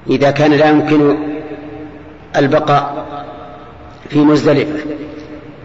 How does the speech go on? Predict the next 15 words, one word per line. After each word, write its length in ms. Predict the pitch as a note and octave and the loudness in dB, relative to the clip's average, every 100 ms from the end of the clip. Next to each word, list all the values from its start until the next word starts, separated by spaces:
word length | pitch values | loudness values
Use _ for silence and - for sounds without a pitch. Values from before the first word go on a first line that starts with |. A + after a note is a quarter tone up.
| - | 0
أما 200 | D#3+ D#3 | 4 4
إذا 200 | D3+ D3+ | 4 2
كان 180 | C#3+ C#3 | 2 4
يمكن، 420 | D#3 D#3+ - B2 | 6 4 2 -2
كما 300 | - C#3+ C#3+ | 0 2 4
لو 140 | C#3 | 2
كان 220 | C#3 C#3+ C#3 | 2 2 2
أحد 500 | C3 C#3+ C#3+ D3 C#3 | 0 -2 -2 -2 0
الركاب 520 | C3 B2 - C#3 B2 | -2 -2 2 2 4
ليس 220 | C3+ C3+ | 2 2
معه 280 | C#3+ B2+ C3 | 2 2 2
امرأة 320 | C3 D3 A#2+ A2 | 2 2 2 2
وليس 220 | C3+ D3 | 0 2
معه 260 | D3 C3+ | 2 4
ضعيف 300 | B2+ C3 C#3+ | 4 2 2